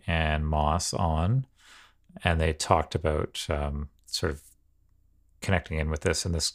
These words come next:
this Unreal Engine experience that they were releasing. And it was an immediate free download on,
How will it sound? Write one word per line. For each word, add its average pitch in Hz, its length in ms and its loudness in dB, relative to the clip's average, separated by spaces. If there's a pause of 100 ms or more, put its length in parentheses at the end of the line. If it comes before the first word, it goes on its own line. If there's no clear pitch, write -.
this - 400 -2
Unreal 82 540 4
Engine 80 340 0
experience 78 640 -2
that - 120 -6
they 92 80 0
were 85 180 0
releasing. 87 440 -4
And 90 80 -2
it 98 40 -2
was 78 120 -4
an 82 180 0 (140)
immediate 80 440 -2
free 78 180 -6
download 78 400 -2
on, 76 260 -2